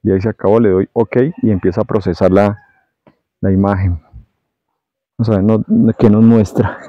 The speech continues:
Entonces dice procesando datos, esperemos a que termine.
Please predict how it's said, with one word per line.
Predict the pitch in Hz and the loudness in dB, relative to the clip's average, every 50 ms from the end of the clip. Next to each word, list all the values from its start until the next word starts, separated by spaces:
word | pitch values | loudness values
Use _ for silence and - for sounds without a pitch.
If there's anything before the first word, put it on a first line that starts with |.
| - - _ _ _ _ _ _ _ _ _ _ _ _ _ - - _ _ _ _ _ _ | -20 -20 _ _ _ _ _ _ _ _ _ _ _ _ _ -20 -20 _ _ _ _ _ _
Entonces | 127 110 104 - 120 117 113 - - - | -4 -4 0 2 2 2 0 -2 -8 -2
dice | - 120 110 - - 127 127 127 - _ _ _ | 0 0 0 2 2 2 2 0 -2 _ _ _
procesando | - 123 123 110 117 104 - 131 123 127 127 139 | -2 -2 0 0 -2 -2 0 0 0 2 2 2
datos, | 143 139 131 - 147 143 | 2 2 2 0 -2 -2
esperemos | 127 - 117 98 98 104 120 127 | -2 0 0 0 0 0 -2 -2
a | 127 | -2
que | - 120 | -4 -4
termine. | 101 - 113 101 107 123 143 165 175 - | -4 -4 -2 -2 0 0 0 -2 -4 -8